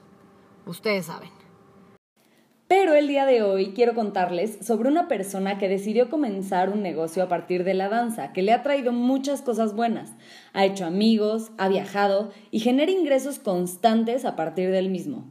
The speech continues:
Ella es el ejemplo de que solo necesitas creatividad y determinación para lograr tus metas, de que la danza es un mundo al que pertenecemos de muchas maneras, y ella lo que hizo fue encontrar un problema en común y buscarle una solución.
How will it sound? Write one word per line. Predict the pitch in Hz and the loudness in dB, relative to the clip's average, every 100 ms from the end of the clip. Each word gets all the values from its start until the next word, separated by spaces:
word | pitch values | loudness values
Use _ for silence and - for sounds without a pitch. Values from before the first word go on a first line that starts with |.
| - _ _ - | -20 _ _ 2
Ella | 294 349 | 2 4
es | 392 | 2
el | 285 214 | 0 0
ejemplo | 226 226 226 233 | 0 0 2 0
de | 220 | 0
que | 208 196 | -2 -4
solo | - 285 294 | 2 2 2
necesitas | 302 202 180 196 170 165 | 0 -2 -6 -4 -4 -4
creatividad | 202 262 269 254 214 208 214 - | -2 -2 -2 -4 0 0 0 -2
y | 220 | 0
determinación | 226 226 208 180 165 175 190 196 | 2 0 -4 -4 -6 -4 -4 -2
para | 165 | -2
lograr | 139 131 135 139 | -4 -6 -6 -8
tus | - 185 185 | -4 -4 0
metas, | 233 - - - _ - - - | -2 -2 -14 -18 _ -20 -20 -6
de | 220 220 | 0 2
que | 233 | 4
la | 240 | 2
danza | 285 330 349 | 2 0 -2
es | 349 | -2
un | 294 269 | 2 2
mundo | 262 269 | 2 0
al | 262 | -2
que | 220 | -4
pertenecemos | 180 175 185 185 226 233 | -6 -4 -2 0 -2 0
de | 202 | -2
muchas | 196 226 220 247 | 2 2 0 -4
maneras, | 220 170 170 135 - - _ - - - | -4 -4 -4 -6 -10 -20 _ -20 -10 2
y | 330 | 4
ella | 320 311 311 | 4 4 0
lo | 302 | 2
que | 294 | 2
hizo | 277 262 262 | 0 0 0
fue | 226 190 | 0 -2
encontrar | 165 165 160 180 | -2 -4 -2 0
un | 226 | 2
problema | 220 269 269 269 277 | 4 2 2 0 0
en | |
común | 285 269 269 277 277 - | 2 4 4 0 -4 -8
y | 196 | -6
buscarle | 156 156 - 180 180 196 | -4 -6 -2 0 2 0
una | 185 170 170 | 0 -2 -4
solución. | 185 165 - 151 - | -2 -4 -4 -8 -10